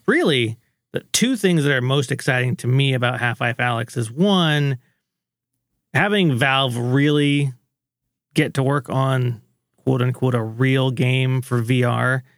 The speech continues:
I think it's ex-, I think what we don't know about it is the most exciting part about the game itself, because if Valve managed to create something nobody else has been able to create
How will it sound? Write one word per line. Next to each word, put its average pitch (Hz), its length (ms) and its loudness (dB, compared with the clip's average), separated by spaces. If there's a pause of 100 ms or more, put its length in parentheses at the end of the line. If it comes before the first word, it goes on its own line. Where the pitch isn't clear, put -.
(420)
I 165 120 2
think 180 220 0
it's 160 160 -2
ex-, - 240 -6 (220)
I 165 60 2
think 170 160 0
what 151 320 0
we 143 120 0
don't 139 340 -2
know 139 120 0
about 135 220 0
it 139 60 -2
is 123 100 -4
the 123 180 -2
most 127 260 -2
exciting 127 440 -2
part 123 200 -4
about 117 220 -4
the 127 80 -4
game 123 280 0
itself, 131 540 -4
because 120 600 -2 (1700)
if 147 120 2
Valve 143 340 0
managed 135 640 0
to 123 400 0 (840)
create 147 400 2
something 139 320 0
nobody 139 380 2
else 135 160 0
has 123 120 -2
been 127 120 -2
able 123 240 0
to 117 80 -2
create 120 560 -2